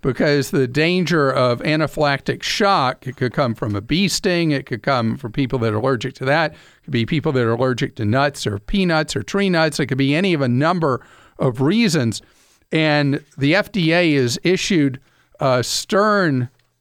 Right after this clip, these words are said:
warning to the EpiPen maker who, there were a number of EpiPens that were malfunctioning. And the EpiPen manufacturer, instead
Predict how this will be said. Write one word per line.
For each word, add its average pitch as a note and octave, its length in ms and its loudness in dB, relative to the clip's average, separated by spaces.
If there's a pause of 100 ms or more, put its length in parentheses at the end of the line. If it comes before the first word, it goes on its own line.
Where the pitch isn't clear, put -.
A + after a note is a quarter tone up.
(360)
warning D3+ 580 2
to A3 340 0
the D#3+ 200 2
EpiPen D3+ 600 0
maker C3 500 0 (460)
who, F3+ 360 0 (840)
there D#3 160 2
were D3+ 200 2
a D3 60 2
number F#3 460 2
of C#3+ 140 0
EpiPens E3 680 0
that - 300 -2
were C#3 400 0
malfunctioning. D#3 880 0 (760)
And C#3 480 2
the C#3+ 120 2
EpiPen F3+ 520 0
manufacturer, D3 1000 0 (360)
instead F3+ 680 0